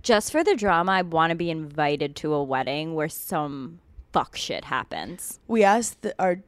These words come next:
Speaker 2: our judge, our officiant, they don't do the whole,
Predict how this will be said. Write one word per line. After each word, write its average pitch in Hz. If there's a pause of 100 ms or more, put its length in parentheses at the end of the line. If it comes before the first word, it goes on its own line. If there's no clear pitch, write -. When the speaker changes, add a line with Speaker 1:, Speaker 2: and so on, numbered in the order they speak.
(120)
Speaker 2:
our 175
judge, 180
our 170
officiant, 175 (600)
they 214
don't 277
do 233
the 202
whole, 185